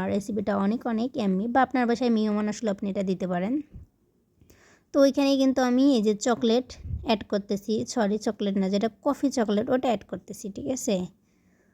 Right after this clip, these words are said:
আমি চকলেটেরটা অতটা দিই না, সবসময় কফিরটা একটু বেশি দিই, কারণ আমি চকলেটের কেকটা না সুন্দরভাবে বানাইতে পারি না,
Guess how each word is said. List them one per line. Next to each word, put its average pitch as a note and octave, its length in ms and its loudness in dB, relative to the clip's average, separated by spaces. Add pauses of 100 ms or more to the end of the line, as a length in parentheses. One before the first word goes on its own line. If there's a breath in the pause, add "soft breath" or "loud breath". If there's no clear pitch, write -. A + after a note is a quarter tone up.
(200)
আমি A3 260 4
চকলেটেরটা B3 800 0
অতটা A3 340 2
দিই G3+ 240 4
না, F#3+ 140 2 (100)
সবসময় A3 520 -4
কফিরটা G#3 380 -4
একটু A3 200 -4
বেশি G#3+ 240 2
দিই, G3+ 180 0
কারণ G3+ 260 0
আমি G#3 180 0
চকলেটের C4+ 560 0
কেকটা B3 360 -4
না D#4+ 180 4
সুন্দরভাবে G#3+ 520 2
বানাইতে F#3+ 420 0
পারি G3+ 240 2
না, F#3+ 140 0